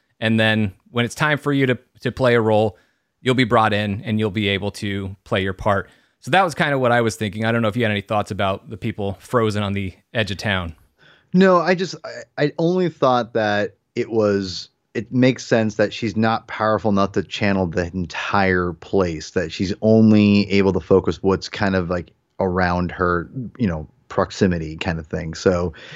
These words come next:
Speaker 2: I thought that was interesting. So
Speaker 1: Yeah.
Speaker 2: she's powerful, obviously, but, like, she can't control everyone, everything. And you're seeing that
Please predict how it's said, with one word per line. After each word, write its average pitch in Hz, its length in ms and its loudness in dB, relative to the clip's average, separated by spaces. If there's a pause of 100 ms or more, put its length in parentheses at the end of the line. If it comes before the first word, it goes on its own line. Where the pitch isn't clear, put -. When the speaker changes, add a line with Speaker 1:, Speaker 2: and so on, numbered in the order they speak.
(240)
Speaker 2:
I - 40 -6
thought 123 120 4
that 113 180 4
was 101 140 2
interesting. 82 560 -6 (220)
So 95 320 2
Speaker 1:
Yeah. 87 40 -4
Speaker 2:
she's - 160 -8
powerful, 135 540 2
obviously, 85 640 -10 (180)
but, 101 440 0
like, 98 220 -4
she 110 120 -14
can't 113 240 -4
control 87 340 -8 (120)
everyone, 90 640 -4
everything. 87 580 -4
And 95 140 2
you're 95 100 4
seeing 101 420 2
that 90 120 0